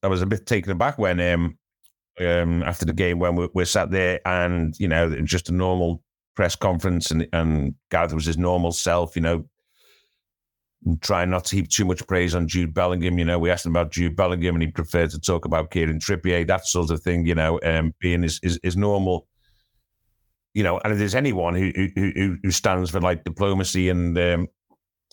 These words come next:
it's Ga-, it's Gareth Southgate. But then, uh, clearly he wants to get something off his chest, and then, and then promptly did with this tirade against people. It, it, it,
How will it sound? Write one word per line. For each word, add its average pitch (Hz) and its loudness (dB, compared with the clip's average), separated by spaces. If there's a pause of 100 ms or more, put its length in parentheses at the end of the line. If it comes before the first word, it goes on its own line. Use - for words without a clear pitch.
(200)
it's - -2
Ga-, - 2
it's 95 -4
Gareth 95 0
Southgate. 127 -2
But 107 -4
then, 135 2
uh, 107 -4
clearly 135 0
he 92 -2
wants 113 -2
to - -8
get 92 0
something 92 0
off 90 0
his 95 -2
chest, 120 0
and 120 0
then, 123 -2
and 123 -2
then 127 -2
promptly 127 -2
did 156 -2
with 90 0
this 87 0
tirade 95 0
against 90 -2
people. 98 0
It, 123 0
it, 120 -2
it, 127 0